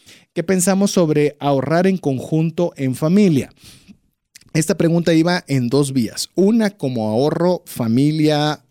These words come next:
nosotros, es decir, cónyuges, hijos, y había otra decir si valía la pena ahorrar en conjunto, en familia extendida,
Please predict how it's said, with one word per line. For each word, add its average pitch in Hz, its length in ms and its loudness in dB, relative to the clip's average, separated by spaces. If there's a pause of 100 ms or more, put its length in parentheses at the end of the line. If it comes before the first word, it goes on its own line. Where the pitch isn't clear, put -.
nosotros, 185 840 -2
es 120 100 2
decir, 117 400 0
cónyuges, 156 640 0
hijos, 214 440 0 (440)
y 160 80 -2
había 180 180 2
otra 196 240 -2
decir 180 320 0
si 202 260 -2
valía 160 380 0
la 156 160 -2
pena 156 280 -2
ahorrar 127 440 -2
en 151 80 -6
conjunto, 139 720 -2
en 143 200 0
familia 151 960 0
extendida, 165 1040 0